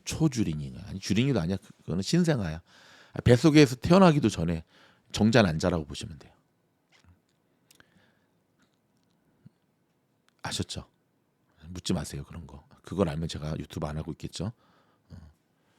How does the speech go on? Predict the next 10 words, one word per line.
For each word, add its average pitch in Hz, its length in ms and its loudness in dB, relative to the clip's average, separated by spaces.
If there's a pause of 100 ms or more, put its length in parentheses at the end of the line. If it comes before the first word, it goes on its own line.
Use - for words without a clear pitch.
(880)
사채 - 440 -4
이제 87 160 -4
빌려다가 73 400 -8
제가 - 160 -10 (120)
다 - 160 -10 (120)
때려박겠죠. - 640 -6 (1500)
내려옵니다. 101 600 0 (600)
그때 - 200 -12
꼭 131 160 -10
잡읍시다. - 560 -10